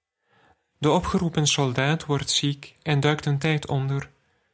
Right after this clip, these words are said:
totdat bij gelegenheid van het nieuwe huwelijk van de keizer aan deserteurs gratie wordt verleend en zijn jongste broer bereid is om hem te vervangen.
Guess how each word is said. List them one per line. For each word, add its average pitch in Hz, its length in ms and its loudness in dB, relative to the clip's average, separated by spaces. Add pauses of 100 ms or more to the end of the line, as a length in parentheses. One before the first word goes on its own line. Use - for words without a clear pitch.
(240)
totdat 165 320 0
bij 151 160 4
gelegenheid 147 640 0
van 147 160 0
het 139 140 0
nieuwe 165 300 2
huwelijk 139 520 0
van 143 200 -4
de 131 80 -4
keizer 151 520 -2 (440)
aan 147 240 2
deserteurs 147 800 2
gratie 139 580 -2
wordt 135 220 -6
verleend 135 540 -6 (840)
en 143 160 0
zijn 135 200 2
jongste 147 420 2
broer 170 340 -2
bereid 139 420 0
is 151 280 0
om 143 120 -2
hem 139 220 0
te 139 120 -6
vervangen. 131 640 -6